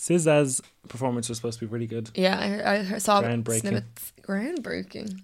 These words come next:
Speaker 1: Allegedly.
Speaker 2: Jesus
Speaker 1: I didn't see it.
Speaker 2: Christ.
Speaker 1: Uh, finally, then Jessie J. I kinda had to take a double take when I read this headline.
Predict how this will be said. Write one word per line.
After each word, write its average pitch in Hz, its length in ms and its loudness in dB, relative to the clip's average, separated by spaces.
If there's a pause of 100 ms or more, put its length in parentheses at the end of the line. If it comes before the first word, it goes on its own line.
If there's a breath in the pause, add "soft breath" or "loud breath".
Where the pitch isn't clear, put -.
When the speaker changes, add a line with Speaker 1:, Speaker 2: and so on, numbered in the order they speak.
(160)
Speaker 1:
Allegedly. 110 520 2
Speaker 2:
Jesus - 640 -14
Speaker 1:
I - 40 -8
didn't - 180 -12
see - 120 -4
it. - 40 -6
Speaker 2:
Christ. - 180 -8 (880 loud breath)
Speaker 1:
Uh, - 60 -4
finally, 196 340 10
then 156 460 10 (260)
Jessie 180 380 4
J. 127 420 6 (840 loud breath)
I 165 560 4 (380)
kinda 127 280 -2
had 135 180 -6
to - 80 -6
take 127 180 0
a 117 40 -2
double 110 200 2
take 120 220 2
when 117 60 0
I 110 40 0
read 107 200 0
this 113 120 -6
headline. 107 400 -4